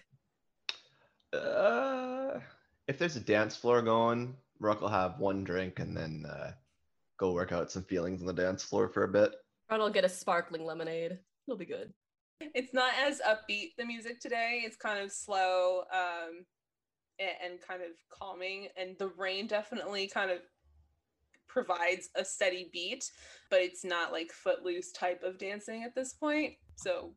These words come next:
Speaker 3: however you would like to get lost in the music, though, you can.
Speaker 1: Is, uh, is there, like, a, some sort of type of musician playing the music or anything like that? 'Cause, uh, if so, Ruck would go up there and, uh,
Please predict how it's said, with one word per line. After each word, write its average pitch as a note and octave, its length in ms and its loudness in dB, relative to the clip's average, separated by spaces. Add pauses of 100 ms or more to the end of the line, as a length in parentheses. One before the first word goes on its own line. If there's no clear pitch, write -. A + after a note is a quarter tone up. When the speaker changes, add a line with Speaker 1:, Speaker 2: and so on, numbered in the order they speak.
(100)
Speaker 3:
however G#3+ 300 0
you C#4 60 -6
would B3 100 -2
like B3 160 -4
to A#3+ 80 -14
get F#3 140 -8
lost G3 280 -6
in G#3 40 -16
the F#3+ 60 -10
music, F3+ 440 -8
though, - 60 -12 (200)
you F#3+ 100 -20
can. - 460 -14 (640)
Speaker 1:
Is, A2 240 4
uh, G2+ 340 10
is G2 200 4
there, G#2 180 6
like, G2 220 2
a, F2+ 320 4
some F#2 180 -6
sort F2+ 200 0
of - 180 -8
type - 180 -2
of F2+ 60 -6
musician F2 640 -6
playing F2 300 -2
the E2+ 60 -4
music F2+ 460 -2
or F2 40 2
anything F#2 280 -2
like F2+ 200 -6
that? G2 300 2 (360)
'Cause, E2+ 220 -2
uh, D#2+ 140 6
if - 120 0
so, G2 180 10
Ruck G2+ 300 6
would F#2 140 2
go F#2 120 6
up F2+ 200 4
there F2+ 200 8
and, F2 160 2
uh, D#2+ 220 4